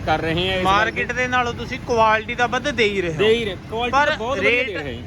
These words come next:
Speaker 2: ਕੁਆਲਿਟੀ ਦਾ ਵੀ ਚਲੋ ਦੁੱਗਣੀ ਤਿੱਗਣੀ ਹੋ ਗਈ,
Speaker 1: ਹਾਂਜੀ,
Speaker 2: ਰੇਟ
Speaker 1: ਹਾਂਜੀ।
Speaker 2: ਪਰ ਮਾਰਕੀਟ ਵਾਲਾ ਹੀ ਆ।
Speaker 1: ਹਾਂ, ਰੇਟ ਮਾਰਕੀਟ ਵਾਲਾ ਹੀ।
Speaker 2: ਠੀਕ
Speaker 1: ਰੇਟ
Speaker 2: ਹੈ ਜੀ।
Speaker 1: ਮਾਰਕੀਟ ਵਾਲਾ ਹੀ ਆ
Speaker 2: ਠੀਕ
Speaker 1: ਸਾਡਾ
Speaker 2: ਹੈ
Speaker 1: ਜੀ।
Speaker 2: ਜੀ।
Speaker 1: ਮਤਲਬ ਰੇਟ 'ਚ ਨਹੀਂ ਕੋਈ ਅਸੀਂ ਉਹ ਕਰਿਆ, ਪਰ
Speaker 2: ਅੱਛਾ।
Speaker 1: ਕੁਆਲਿਟੀ ਅਤੀ ਆਧੁਨਿਕ ਬਣਾ ਰਹੇ ਹਾਂ। ਬਾਈ ਜੀ
Speaker 2: ਹਾਂ।
Speaker 1: ਦਾ ਚਾਲੀ ਪੰਤਾਲੀ ਸਾਲ ਦਾ ਪੁਰਾਣਾ ਤਜਰਬਾ
Speaker 2: ਅੱਛਾ
Speaker 1: ਹੈ
Speaker 2: ਜੀ।
Speaker 1: ਇਸ ਖੇਤਰ ਦੇ ਵਿੱਚ।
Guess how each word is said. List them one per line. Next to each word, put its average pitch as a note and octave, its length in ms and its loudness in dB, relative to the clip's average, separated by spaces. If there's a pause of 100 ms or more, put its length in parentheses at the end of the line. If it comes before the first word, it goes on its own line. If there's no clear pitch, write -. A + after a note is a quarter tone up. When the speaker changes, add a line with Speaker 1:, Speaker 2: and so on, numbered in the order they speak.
Speaker 2:
ਕੁਆਲਿਟੀ A#3+ 400 2
ਦਾ C4 120 -2
ਵੀ C4+ 100 -6
ਚਲੋ C4 240 -4
ਦੁੱਗਣੀ A3 360 -4
ਤਿੱਗਣੀ G#3 380 -6
ਹੋ F3 80 -6
ਗਈ, E3+ 60 -6
Speaker 1:
ਹਾਂਜੀ, A3+ 240 0
Speaker 2:
ਰੇਟ A3+ 80 4
Speaker 1:
ਹਾਂਜੀ। B3+ 260 -4
Speaker 2:
ਪਰ D4 140 0
ਮਾਰਕੀਟ B3+ 360 -2
ਵਾਲਾ A3 140 -2
ਹੀ E3 120 -6
ਆ। B2 80 -4
Speaker 1:
ਹਾਂ, A#3+ 100 -2
ਰੇਟ B3 220 -6
ਮਾਰਕੀਟ A#3 360 -6
ਵਾਲਾ G2 140 -10
ਹੀ। - 280 -14
Speaker 2:
ਠੀਕ G3 120 -6
Speaker 1:
ਰੇਟ A3 140 -2
Speaker 2:
ਹੈ - 60 -4
ਜੀ। A#3 60 -6
Speaker 1:
ਮਾਰਕੀਟ D#3 380 -8
ਵਾਲਾ G3+ 140 -4
ਹੀ B3 100 -6
ਆ B3 80 -6
Speaker 2:
ਠੀਕ F#3+ 100 -4
Speaker 1:
ਸਾਡਾ A3+ 120 -6
Speaker 2:
ਹੈ D3 60 -2
Speaker 1:
ਜੀ। - 60 -8
Speaker 2:
ਜੀ। - 540 -12
Speaker 1:
ਮਤਲਬ G#3+ 220 -8
ਰੇਟ A#3 300 -4
'ਚ D4 80 -10
ਨਹੀਂ C4+ 160 -6
ਕੋਈ G3 220 -2
ਅਸੀਂ F3+ 180 -8
ਉਹ F#3 120 -6
ਕਰਿਆ, G#3 220 -4
ਪਰ D#3+ 160 -6
Speaker 2:
ਅੱਛਾ। F3 180 -6
Speaker 1:
ਕੁਆਲਿਟੀ C4 460 -2
ਅਤੀ D4 220 -4
ਆਧੁਨਿਕ C#4+ 320 -2
ਬਣਾ G#3 220 -2
ਰਹੇ E3 100 -2
ਹਾਂ। F3+ 60 -2
ਬਾਈ G3 180 4
ਜੀ A#3+ 120 2
Speaker 2:
ਹਾਂ। A#3+ 60 2
Speaker 1:
ਦਾ B3 100 2
ਚਾਲੀ A#3 400 0
ਪੰਤਾਲੀ A3 440 -2
ਸਾਲ G3+ 200 2
ਦਾ G3+ 80 0
ਪੁਰਾਣਾ G3 320 -2
ਤਜਰਬਾ F#3 380 0
Speaker 2:
ਅੱਛਾ G3+ 60 6
Speaker 1:
ਹੈ G3 60 2
Speaker 2:
ਜੀ। - 180 -6 (400)
Speaker 1:
ਇਸ A3+ 280 4 (100)
ਖੇਤਰ F3 280 0
ਦੇ D#3+ 100 -2
ਵਿੱਚ। D#3+ 140 -4